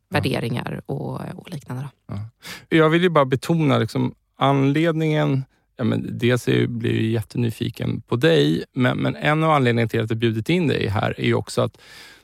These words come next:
Speaker 1: jag menar, det blir ju främst hos de små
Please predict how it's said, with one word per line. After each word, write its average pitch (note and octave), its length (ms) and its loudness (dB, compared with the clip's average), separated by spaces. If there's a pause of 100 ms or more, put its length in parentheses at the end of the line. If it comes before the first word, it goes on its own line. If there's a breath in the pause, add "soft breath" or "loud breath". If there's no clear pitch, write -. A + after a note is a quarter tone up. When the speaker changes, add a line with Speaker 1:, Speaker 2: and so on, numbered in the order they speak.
(400 loud breath)
Speaker 1:
jag C#3+ 100 4
menar, C#3+ 160 4
det C3 120 2
blir C#3 360 2
ju G3 100 4
främst B2 420 0
hos A#2 220 -4
de A#2+ 280 0 (220)
små C#3+ 580 2